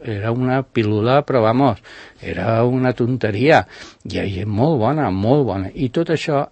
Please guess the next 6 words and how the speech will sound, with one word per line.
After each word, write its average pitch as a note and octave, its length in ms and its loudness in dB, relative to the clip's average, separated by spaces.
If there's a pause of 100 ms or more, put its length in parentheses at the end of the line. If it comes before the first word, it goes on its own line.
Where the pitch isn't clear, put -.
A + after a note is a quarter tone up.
ara C#3 480 4
és C3 260 -2
el A#2+ 100 -4
moment, A#2+ 460 -2 (1200)
podem C3 360 6
fer-ho B2+ 420 2